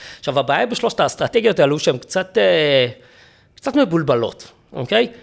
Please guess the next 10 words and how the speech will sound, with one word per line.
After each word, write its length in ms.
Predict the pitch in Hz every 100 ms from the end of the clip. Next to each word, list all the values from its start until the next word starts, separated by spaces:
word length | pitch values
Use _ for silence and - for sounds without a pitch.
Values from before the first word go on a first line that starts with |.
| _
כראי-, 440 | - 139 143 139 147 - -
כראיה 680 | - 131 135 110 127 165
לכך, 420 | 285 311 127 160 -
אתה 80 | 120
רואה 220 | 131 160
את 120 | 156 - - _ _ -
כל 240 | - 247 -
כלי 140 | 147
ה-, 340 | 131 135 123 127 -
הדאטה, 840 | 123 120 120 143 135 139 135